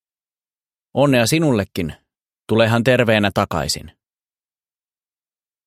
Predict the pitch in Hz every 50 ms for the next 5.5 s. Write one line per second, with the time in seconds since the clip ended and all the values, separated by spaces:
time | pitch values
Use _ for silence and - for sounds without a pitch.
0 | - 90 98 104 110 110 - 110 110 110 113 120 127 127 117 110 123 147 147 131
1 | 107 104 101 104 104 104 98 117 123 - - 127 - - 151 147 131 - _ -
2 | 107 - - - 101 95 98 95 - 139 135 - - 107 95 95 95 95 - 90
3 | 87 - _ _ _ _ _ - 127 127 135 139 139 127 - 135 131 135 131 131
4 | 127 120 117 117 113 110 104 - 113 110 104 98 98 95 - 104 101 95 90 90
5 | 85 85 82 85 80 - - - - -